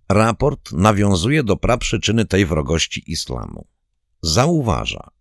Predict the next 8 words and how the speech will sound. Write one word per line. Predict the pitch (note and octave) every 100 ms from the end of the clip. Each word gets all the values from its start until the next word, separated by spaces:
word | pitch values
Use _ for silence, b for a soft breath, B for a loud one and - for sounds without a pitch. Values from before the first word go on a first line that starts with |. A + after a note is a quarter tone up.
| -
że | E2
po | - G#2+
drugiej | B2 F#3 F#3+ A#2
wojnie | E2 E2+ D2 C#2 G2 D#3+
przybyło | - - F#2 D#3 F#3
na | A#2+ F#2+
ziemię | G#2+ D3+ C3
palestyńską | F2+ D#2 D2 - E2 D2 - F#2+ A2+ -